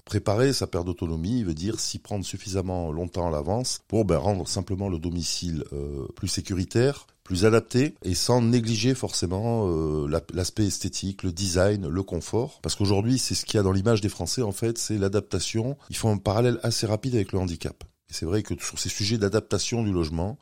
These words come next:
euh, il y a eu beaucoup de lois en France, hein, pour adapter notamment les établissements recevant du public, euh, aux personnes à mobilité réduite, principalement, hein, il y a à peu près onze millions de personnes handicapées en France, mais seulement six cent mille en fauteuil roulant, où là on adapte le logement, euh,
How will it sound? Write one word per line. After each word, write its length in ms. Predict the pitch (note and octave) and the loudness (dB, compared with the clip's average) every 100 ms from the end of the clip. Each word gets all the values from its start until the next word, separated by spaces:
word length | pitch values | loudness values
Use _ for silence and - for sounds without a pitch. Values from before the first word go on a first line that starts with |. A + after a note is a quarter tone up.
| - | -4
euh, 720 | E2 E2 D2+ C#2+ A#1+ B1+ C2+ C2 C2 | 2 4 2 2 0 -2 -6 -8 -8
il 80 | - | 0
y 40 | F#2 | 2
a 40 | |
eu 100 | G2+ | 2
beaucoup 300 | F2+ A2 A#2+ | 0 -4 0
de 80 | A2+ | 4
lois 260 | G#2 G#2 G2 | 4 4 2
en 100 | E2 | -4
France, 360 | - G2 - | -4 -4 -4
hein, 80 | F2 | -6
pour 320 | - F2+ D#2+ | -4 -2 0
adapter 380 | D2+ D#2 - F#2+ | -2 -2 -2 -2
notamment 400 | E2+ C#2+ D2 F2+ | -2 -4 -4 -4
les 160 | D#2 C#2 | -4 -8
établissements 420 | D2 D2 - E2+ | -8 -6 -6 -6
recevant 320 | D#2 D#2+ E2 | -6 -6 -6
du 100 | C#2+ | -8
public, 520 | - E2 D2+ E2+ - - | -10 -6 -6 -6 -12 -4
euh, 280 | D#2 C#2+ B1 | -2 -2 -2
aux 340 | A#1+ C#2 B1+ - | -6 -8 -10 -10
personnes 400 | - - F#2 E2 | -8 -2 0 0
à 40 | D2 | 0
mobilité 440 | D2+ E2 E2 D#2+ | -4 -4 -4 -4
réduite, 420 | D#2+ F#2 D3+ - - | -2 -2 -2 -6 -10
principalement, 800 | - G#2 - - F2+ E2+ A2+ G#2+ | -2 0 0 0 0 2 0 -2
hein, 60 | F2+ | -6
il 60 | D#2 | -8
y 20 | |
a 60 | D2 | -8
à 40 | |
peu 100 | - | -10
près 120 | - F2 | -6 -2
onze 180 | F2+ | -2
millions 200 | F2+ F#2+ | 0 0
de 60 | F2+ | 0
personnes 300 | E2+ - E2+ | -4 -4 -2
handicapées 400 | E2+ E2 - F#2 | -4 -6 -6 -2
en 120 | F2 | -2
France, 280 | - F#2 - | -2 -4 -4
mais 60 | C#2+ | -6
seulement 420 | - E2+ F2+ F2 _ _ | -4 -2 -2 -4 _ _
six 180 | - A#2 | -6 -4
cent 160 | - | -2
mille 160 | G2+ G2+ | 0 0
en 80 | E2 | -2
fauteuil 240 | E2 E2+ | -2 -4
roulant, 400 | C2+ D2+ G2+ E3+ - | -2 0 0 -2 -4
où 140 | G#2+ | 4
là 100 | B2+ | 6
on 140 | B2+ G#2+ | 8 6
adapte 260 | G2+ A#2 G#2 | 6 6 6
le 120 | F#2+ | 6
logement, 560 | F#2+ F2+ A#2 C#3+ C#3+ - | 6 4 4 2 2 2
euh, 220 | F#2 | 2